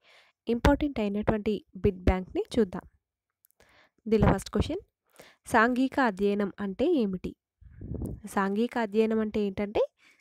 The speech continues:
సమాజ అధ్యయనం. ఓకే, నెక్స్ట్ వన్, సమాజంలో మానవ సంబంధాలను అధ్యయనం చేసే బోధనా విషయం ఏమిటి? ఆన్సర్ సాంఘిక అధ్యయనం. నెక్స్ట్ క్వశ్చన్,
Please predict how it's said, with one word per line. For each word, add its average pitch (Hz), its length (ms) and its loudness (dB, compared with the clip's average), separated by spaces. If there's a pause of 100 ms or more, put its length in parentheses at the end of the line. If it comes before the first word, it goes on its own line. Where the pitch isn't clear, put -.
(260)
సమాజ 202 440 2 (280)
అధ్యయనం. 190 640 0 (1300)
ఓకే, 214 160 -4
నెక్స్ట్ 208 320 -4
వన్, 453 100 -4 (480)
సమాజంలో 269 580 4 (180)
మానవ 220 440 4 (140)
సంబంధాలను 196 720 2 (160)
అధ్యయనం 233 460 2
చేసే 240 220 2 (140)
బోధనా 220 340 6 (120)
విషయం 240 340 0 (100)
ఏమిటి? 185 300 -8 (1600)
ఆన్సర్ 196 320 2 (440)
సాంఘిక 226 680 0 (160)
అధ్యయనం. 196 520 0 (2000)
నెక్స్ట్ 214 240 -4
క్వశ్చన్, 269 260 -2